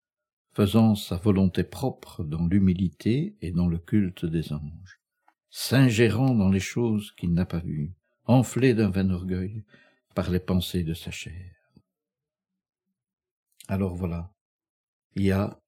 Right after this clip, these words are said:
le combat, celui qui résiste. Dans les églises qui sont décrites dans Apocalypse deux et trois, les quatre dernières qui sont présentes aujourd'hui sur la terre, dans ces différents aspects,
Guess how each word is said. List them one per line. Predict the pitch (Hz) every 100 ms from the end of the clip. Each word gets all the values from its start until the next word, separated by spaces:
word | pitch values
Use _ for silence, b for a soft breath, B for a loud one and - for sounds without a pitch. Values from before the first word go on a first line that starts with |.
| _
le | 120 131
combat, | - 90 92 95 175 _ _ _ _ _ _ _ _ _ _ _ _
celui | - 95 95
qui | 95
résiste. | 92 87 80 - - - _ _ _ _ _ _ _ _ _ _ _ _ _ _
Dans | -
les | 90 87 87
églises | 90 95 107 104 -
qui | 104
sont | - 92
décrites | 85 90 - 107 -
dans | 85
Apocalypse | 85 - 90 90 90 -
deux | 87 87 80
et |
trois, | 78 - 95 165 76 -
les | 104
quatre | - 98 - 87
dernières | 87 82 107 117 95 82 - b b b b _
qui | -
sont | - 92
présentes | - 113 101 120 110 92 - - b b b b _ _
aujourd'hui | 101 98 92 95 95
sur | - 80
la | 85
terre, | - 104 147 - -
dans | 87
ces | 85 - 78 - _ _ -
différents | 92 92 90 95 87 85 - _ _ -
aspects, | 98 - - 123 220